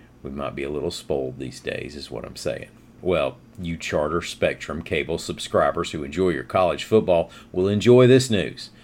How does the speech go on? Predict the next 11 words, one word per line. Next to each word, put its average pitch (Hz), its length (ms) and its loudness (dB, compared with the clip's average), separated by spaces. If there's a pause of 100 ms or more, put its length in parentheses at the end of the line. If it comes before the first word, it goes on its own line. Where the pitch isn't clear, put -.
(160)
especially 82 640 -6
if - 280 -12
you 78 400 -6
and 71 240 -10
streaming 85 480 -2
apps 71 380 -4
haven't 73 280 -4
become 69 320 -8
close 78 320 -4
friends 107 460 0
yet. 65 280 -4